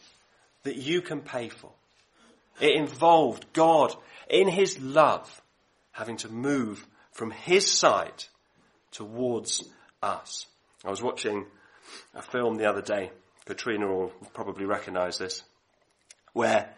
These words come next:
one of the characters was saying, "I've got red on my ledger and I want to rub it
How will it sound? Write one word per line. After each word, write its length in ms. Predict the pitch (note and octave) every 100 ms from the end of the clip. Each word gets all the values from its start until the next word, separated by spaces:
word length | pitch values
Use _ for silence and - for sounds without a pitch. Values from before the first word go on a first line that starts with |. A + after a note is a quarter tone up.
| - -
one 160 | - D3+
of 80 | D3
the 60 |
characters 580 | C#3 C#3 C3 - B2+ A2
was 160 | A#2 -
saying, 260 | B2 A2+
"I've 220 | A2 A#2 A#2
got 320 | A#2 - - _ _ - _
red 480 | G2+ A#2 C3 B2 B2 - _ _ _ _ _
on 180 | A#2 G#2
my 160 | G2+ G2+
ledger 540 | G#2 G2+ - F#2 E2 -
and 100 | G2
I 100 | F#2+
want 420 | F#2+ F#2+ F#2+ - _ _ _ _
to 120 | - F#2+
rub 280 | G2 F#2
it 180 | F#2 -